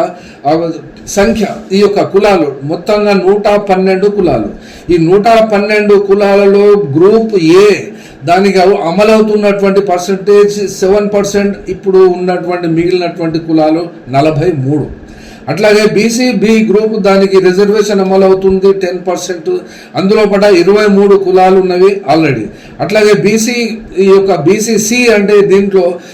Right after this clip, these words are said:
ఎస్టీ, ఎస్టీస్ నుండి కన్వర్ట్ అయినటువంటి బీసీసీ కులం క్రిస్టియన్ క్యాస్ట్కు కనుక కన్వర్ట్ అయితే అది బీసీసీగా చెప్తారు, అది ఒక వన్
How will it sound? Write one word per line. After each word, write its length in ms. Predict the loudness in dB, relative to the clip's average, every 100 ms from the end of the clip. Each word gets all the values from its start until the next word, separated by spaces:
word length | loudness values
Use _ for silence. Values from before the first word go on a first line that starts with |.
| -8
ఎస్టీ, 560 | -6 -4 -8 -12 -6 -4
ఎస్టీస్ 440 | -4 -4 -6 -2
నుండి 580 | -2 0 0 0 0 -4 -6 -14 -18 -4
కన్వర్ట్ 380 | 0 2 2 2
అయినటువంటి 720 | 2 2 0 0 -2 -2 -2
బీసీసీ 640 | -2 0 0 0 -4 -4 -4
కులం 300 | 0 0 0
క్రిస్టియన్ 640 | -4 -10 -2 0 2 0
క్యాస్ట్కు 800 | -2 -10 -4 0 0 0 -2 -2
కనుక 340 | -2 -4 -6 -6
కన్వర్ట్ 420 | -6 -4 -6 -6
అయితే 240 | -6 -6
అది 140 | -4 -2
బీసీసీగా 680 | -2 -2 -2 -4 -2 -2 -2
చెప్తారు, 440 | -4 -8 -6 -4
అది 200 | -2 -2
ఒక 260 | -4 -6
వన్ 120 | -6